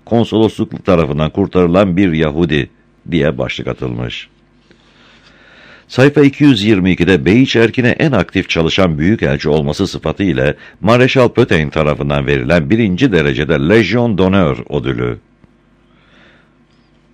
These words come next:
Sayfa iki yüz yirmi üç. Bir Behiç Erkin vardı. İstiklal Harbi'nin unutulmuş kahramanı, gün ve gecelerini birbirine katarak gazileri,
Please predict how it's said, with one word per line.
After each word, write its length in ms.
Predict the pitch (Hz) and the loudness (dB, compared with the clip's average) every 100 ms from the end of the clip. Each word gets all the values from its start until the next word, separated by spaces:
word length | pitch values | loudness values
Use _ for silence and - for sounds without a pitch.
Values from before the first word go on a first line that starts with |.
| _ _ _ _ _ _ _ _ - | _ _ _ _ _ _ _ _ -8
Sayfa 340 | - 131 143 | 0 2 4
iki 260 | 127 - 117 | 2 2 0
yüz 200 | 113 82 | 0 0
yirmi 280 | 85 71 | 0 0
üç. 380 | 62 58 - - - _ _ _ _ _ _ _ _ _ _ _ _ _ _ _ _ _ - | -4 -4 -8 -14 -18 _ _ _ _ _ _ _ _ _ _ _ _ _ _ _ _ _ -6
Bir 340 | 127 143 127 | 2 4 6
Behiç 320 | 117 123 127 | 4 4 2
Erkin 520 | - 82 78 90 82 | 0 0 0 -2 -2
vardı. 500 | 69 62 62 62 60 58 _ _ _ _ _ _ _ _ _ _ _ - | 0 -2 -2 -6 -6 -10 _ _ _ _ _ _ _ _ _ _ _ -8
İstiklal 480 | 98 - 101 110 107 | -4 0 2 4 2
Harbi'nin 540 | 85 90 78 85 92 | 2 0 2 2 0
unutulmuş 720 | 65 85 82 71 69 71 69 | 0 -2 -2 -4 -4 -4 -6
kahramanı, 840 | - 67 62 69 65 62 60 57 - _ _ _ | -4 -6 -2 -2 -2 -4 -6 -10 -14 _ _ _
gün 320 | 82 160 165 | 2 4 6
ve 80 | 147 | 4
gecelerini 640 | 127 131 123 117 110 113 | 4 2 4 2 2 2
birbirine 460 | 85 95 80 80 92 | 2 0 0 0 0
katarak 460 | 85 76 76 82 73 | -2 -2 -2 -2 -2
gazileri, 760 | 78 78 71 78 71 67 71 | 0 2 2 0 -2 0 -2